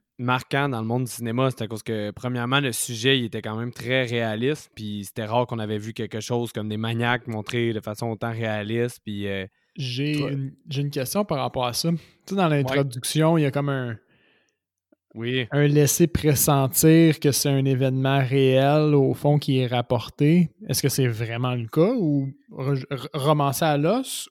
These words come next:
Speaker 2: ou c'est purement fictif ?
Speaker 1: C'est inspiré d'un élément réel.
Speaker 2: OK.
Speaker 1: Dans le fond, là, euh, tout ce qui est, euh, quand t'entends les messages radio, le film commence avec un espèce de squelette,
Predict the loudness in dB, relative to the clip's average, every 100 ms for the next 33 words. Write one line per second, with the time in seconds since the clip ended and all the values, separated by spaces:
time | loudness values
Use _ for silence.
0 | -2 2 4 2 -2 _ _ _ _ -14
1 | -6 0 2 2 0 -4 -8 -10 -10 -12
2 | _ _ _ _ _ -18 -12 -8 -4 -4
3 | -4 -4 -2 0 -2 -2 -6 -8 -8 -10
4 | -10 -10 -12 -16 _ _ -12 -10 -10 -12
5 | _ _ _ _ -4 -2 -2 0 2 4
6 | 2 2 0 -2 -2 -4 -6 -6 -10 -12
7 | _ -8 -4 -6 -4 -4 -2 -2 -4 -6
8 | -6 -4 -2 -2 -2 -2 -2 -2 -2 -2
9 | -2 -2 -2 -2 -2 -2 -2 -2 -2 -4
10 | -6 -6 -6 -4 -4 -2 -4 -4 -4 -2